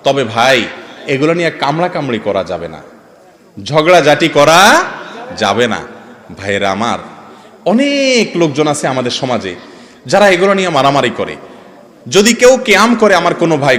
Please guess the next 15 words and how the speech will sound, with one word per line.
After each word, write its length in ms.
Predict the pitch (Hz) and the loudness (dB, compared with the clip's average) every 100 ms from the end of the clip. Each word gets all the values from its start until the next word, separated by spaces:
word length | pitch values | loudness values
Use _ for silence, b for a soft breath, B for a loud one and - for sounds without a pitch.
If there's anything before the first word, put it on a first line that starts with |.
| 107 | 4
করুক, 260 | 185 175 - - - - - - - - _ _ _ _ _ _ _ _ | 6 4 0 -16 -18 -20 -20 -20 -20 -20 _ _ _ _ _ _ _ _
তার 140 | 151 - | -4 -4
সাথে 200 | 190 180 110 | -6 -6 -4
ঝগড়াঝাটি 560 | 143 147 156 147 147 180 | -2 0 0 -2 -4 -2
বা 100 | 147 | 0
গন্ডগোলে 540 | 131 131 123 117 117 | 0 0 0 0 0
যাবেন 300 | 110 113 131 | 0 2 2
না। 140 | 139 127 | 2 0
এই 140 | 123 131 | -2 0
গন্ডগোল 440 | 165 214 269 277 | 2 4 6 6
করার 260 | - 233 208 | 6 4 4
কোনো 180 | 202 190 | 2 2
অনুমতি 280 | 185 175 170 | 2 0 -2
ইসলাম 240 | 151 160 | -2 -2
আমাদেরকে 440 | 147 147 151 147 | 0 2 2 4